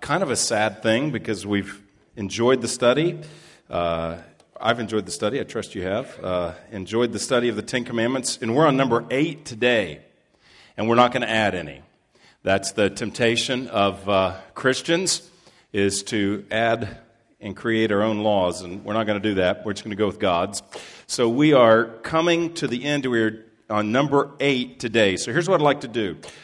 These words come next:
I'm gonna read all the Ten Commandments up to where we are today, beginning in verse one with the prologue, where God announces himself as the one who brought the people out of Egypt. And then we'll read the eighth, and then we'll, uh,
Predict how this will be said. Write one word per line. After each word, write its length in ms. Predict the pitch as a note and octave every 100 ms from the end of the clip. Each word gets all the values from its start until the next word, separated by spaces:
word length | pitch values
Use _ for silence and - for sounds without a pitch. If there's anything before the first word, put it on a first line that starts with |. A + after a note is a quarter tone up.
| -
I'm 120 | B2 D#3+
gonna 200 | E3+ B2+
read 320 | C#3 C3 B2 -
all 240 | C3 E3+
the 140 | D#3+ D#3
Ten 240 | E3 D#3
Commandments 500 | D3+ C#3 C3 B2 - C3
up 180 | C3
to 80 | -
where 160 | B2+ C3
we 160 | A#2+
are 200 | A2 C3
today, 420 | C#3+ A#2 G2 F#2 F#2+
beginning 380 | G2 A2+ A2+
in 120 | A2 G2
verse 320 | A#2 A#2 -
one 440 | B2 C3+ A2 A#2 A#2 - _ -
with 160 | A2+
the 80 | -
prologue, 680 | - D3+ C#3 G#2 F#2+ G2+ G2+
where 140 | G2+
God 260 | A2+ A2 G#2
announces 460 | G#2+ A2+ - G#2
himself 440 | G#2+ - B2 A#2 A#2
as 100 | F#2
the 80 | G#2
one 160 | A2
who 100 | G#2+
brought 260 | G2+ A2+ -
the 60 | -
people 320 | B2 A2 G#2
out 120 | G2
of 80 | F#2+
Egypt. 400 | G#2+ F#2+ F#2 _ _ _ -
And 120 | F#2
then 280 | G#2 G2+ A2
we'll 380 | G#2+ G2 F#2 E2+ _ _ _ _ _ _ _ G#2+
read 200 | C3 C3
the 160 | C#3
eighth, 340 | G#2 A2 - _ -
and 120 | F#2
then 160 | F2+ F2+
we'll, 240 | F2+ F2
uh, 220 | E2 D#2+